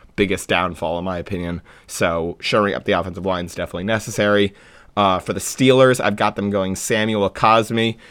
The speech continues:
now that Alejandro Villanueva left in free agency. Ben Roethlisberger is very, very old and not mobile. They definitely need to shore up their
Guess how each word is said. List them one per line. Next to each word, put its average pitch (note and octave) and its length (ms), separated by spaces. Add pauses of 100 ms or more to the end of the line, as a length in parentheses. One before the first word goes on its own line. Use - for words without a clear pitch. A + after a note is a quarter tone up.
(120)
now G2 180
that G2 160
Alejandro G#2 640
Villanueva G2 640
left G2+ 300
in F#2 80
free G2 160
agency. A2 560
Ben G#2 240
Roethlisberger G#2 500
is G2+ 120
very, G2 300
very G2+ 300
old G2+ 320 (100)
and G2+ 280
not G2 240
mobile. G#2 560 (240)
They F#2 120
definitely G2+ 560
need G2 120
to F#2+ 100
shore F#2+ 300
up F#2+ 180
their F#2 380